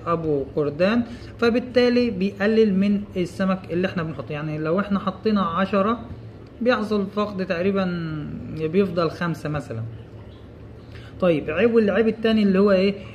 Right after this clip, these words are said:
ارتفاع درجات الحرارة وخصو-، خصوصًا في المية اللي العمق بتاعها بيكون قليل، واحنا عارفين ان احنا العمق بتاع الرز، مية في الرز يعني نص متر،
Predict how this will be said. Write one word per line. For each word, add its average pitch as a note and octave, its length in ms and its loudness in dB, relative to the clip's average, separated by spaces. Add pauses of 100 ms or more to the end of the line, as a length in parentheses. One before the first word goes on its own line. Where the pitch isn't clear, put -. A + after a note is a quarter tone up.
(100)
ارتفاع F3+ 380 2
درجات G3+ 420 4
الحرارة G3+ 460 2
وخصو-، E3+ 540 -4 (100)
خصوصًا A3 420 0
في - 140 -2
المية G#3 480 2 (120)
اللي E3+ 240 4
العمق F#3 380 2
بتاعها - 380 -4
بيكون E3+ 300 -2
قليل، D3+ 420 0
واحنا E3+ 220 -4
عارفين A#3+ 280 2
ان A#3+ 80 6
احنا G#3+ 320 0
العمق F3+ 520 2 (100)
بتاع F3+ 320 2 (180)
الرز، F#3 380 2
مية F#3 200 2
في F3+ 140 -6
الرز G3+ 320 0 (420)
يعني C4 240 2 (160)
نص G3 360 0
متر، G3 420 2